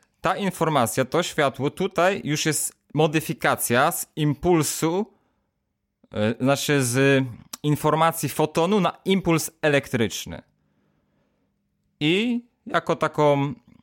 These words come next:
porównanie, skoro już zacząłem mówić o prędkości, to impuls elektryczny w tym wypadku ma prędkość około stu metrów na sekundę. Czyli ta zmiana jest diametralna, jest ogromna, tak? Ja nawet sobie nie jestem w stanie tego wyobrazić, jak bardzo ta prędkość nagle maleje.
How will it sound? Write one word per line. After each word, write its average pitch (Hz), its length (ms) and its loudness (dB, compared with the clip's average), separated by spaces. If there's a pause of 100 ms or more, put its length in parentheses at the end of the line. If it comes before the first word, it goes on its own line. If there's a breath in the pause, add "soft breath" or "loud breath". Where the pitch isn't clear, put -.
(260)
porównanie, 143 540 2
skoro 127 240 0
już 120 100 0
zacząłem 127 260 -2
mówić 123 280 0
o 123 100 -4
prędkości, 131 840 0 (320 loud breath)
to 143 200 0
impuls 196 440 0
elektryczny 165 680 0
w - 120 -16
tym 185 180 -2
wypadku 165 520 0
ma 143 400 4
prędkość 147 400 -2
około 123 300 -2
stu 156 240 -4
metrów 135 360 0
na 113 120 -2
sekundę. - 560 -14 (720)
Czyli 123 220 -2
ta 143 240 2
zmiana 135 400 2
jest 127 360 -2
diametralna, 120 960 0
jest 92 260 -8 (100)
ogromna, 127 600 2
tak? 104 180 -2
Ja 117 120 2
nawet 117 300 2
sobie 113 340 -2
nie 117 80 4
jestem 117 300 2
w - 40 -4
stanie 113 280 2
tego 113 300 2
wyobrazić, 104 640 2
jak 95 180 -2
bardzo 104 320 0
ta 107 300 2
prędkość 110 480 0
nagle 107 300 2
maleje. 101 480 2